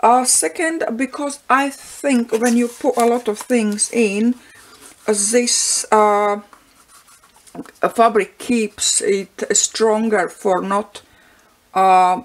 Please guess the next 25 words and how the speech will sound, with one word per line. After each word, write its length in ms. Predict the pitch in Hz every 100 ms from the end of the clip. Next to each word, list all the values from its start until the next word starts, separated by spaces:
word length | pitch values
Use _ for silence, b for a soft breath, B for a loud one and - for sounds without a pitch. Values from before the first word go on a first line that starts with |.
| -
pulling 460 | 233 226 190 185 -
that, 440 | 180 180 196 - -
uh, 320 | 170 170 175 175 _ -
side 440 | - 226 190 180
apart. 680 | - - - 202 - - - - B B B B -
But 300 | 202 254 233
you 180 | 285
can 300 | 311 269 233
do 220 | 220 226 -
exactly 540 | 190 202 208 220 311
the 140 | 320 302
same 520 | - 220 214 226 233 _
and 240 | 196 202 -
put 200 | 247 240
some 260 | - 196
paper 440 | 185 214 208 208 165
strips 640 | - - - - - -
on. 200 | - - - b _
That's 200 | - 208
completely 640 | - 208 - 208 202 190 180
fine. 540 | - - 190 156 233 B B B B B
That's 380 | 196 262 269 247
just 340 | 262 247 -
my 320 | 214 220 220
thought. 840 | 233 - - 254 208 185 247 -